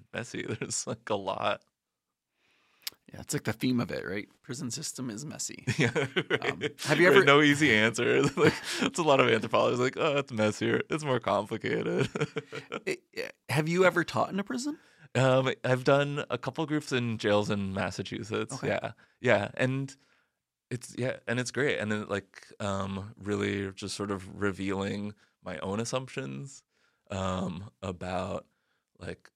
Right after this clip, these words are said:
Speaker 1: s-, about s-, about students inside, and that students were very engaged and very, um,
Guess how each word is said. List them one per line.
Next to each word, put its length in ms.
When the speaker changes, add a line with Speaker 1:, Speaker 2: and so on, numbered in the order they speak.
Speaker 1:
s-, 200
about 240
s-, 200
about 280
students 440
inside, 640
and 300
that 200
students 320
were 140
very 380
engaged 540
and 160
very, 520
um, 480